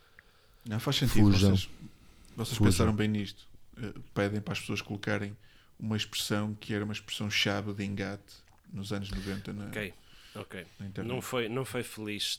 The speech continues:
Speaker 3: Temos que arranjar outro código. Pode ser o "Gostei muito do programa", eh, força. Amigos com
Speaker 2: Pode
Speaker 3: X.
Speaker 2: N-, tá muito grande. Pode não dar tempo para escrever isso
Speaker 3: Ok.
Speaker 2: tudo.
Speaker 3: Então, eh,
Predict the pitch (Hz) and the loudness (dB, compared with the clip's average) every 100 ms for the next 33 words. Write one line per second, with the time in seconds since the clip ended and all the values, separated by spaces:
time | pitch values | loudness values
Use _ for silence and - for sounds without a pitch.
0 | - 123 117 117 110 104 107 101 - - | -6 -6 -4 -4 -4 -2 -4 -4 -10 -10
1 | 92 85 82 76 - - 127 - - 107 | -8 -8 -10 -12 -18 -8 -6 -2 -2 0
2 | 104 95 92 87 85 87 90 - - 156 | -2 -4 -6 -8 -10 -12 -6 -4 4 6
3 | 151 151 131 123 123 110 113 127 131 131 | 6 2 0 0 -2 2 4 4 2 0
4 | 123 - - - 113 110 113 113 113 113 | -2 -8 -20 -14 -8 -4 -2 -2 -2 -2
5 | 113 113 104 - - - - 117 110 - | -2 -4 -8 -16 -16 -10 0 0 2 0
6 | 92 - _ _ 113 131 143 - - 135 | -2 -8 _ _ -4 0 2 0 2 8
7 | 170 185 101 - - - 135 151 - - | 10 10 6 2 0 -12 -6 -6 -8 -20
8 | - 110 - 180 175 170 135 117 139 131 | -16 -16 -2 4 4 6 6 8 8 6
9 | 87 92 - 101 143 156 151 151 127 - | 2 -6 -10 2 4 6 6 6 4 4
10 | 147 104 110 - 104 104 98 - - 110 | 4 4 4 4 6 4 4 0 2 2
11 | 87 - - 92 95 - 92 - - 107 | 2 -8 -10 -12 -16 -14 -14 -16 -18 -14
12 | 110 110 | -10 -10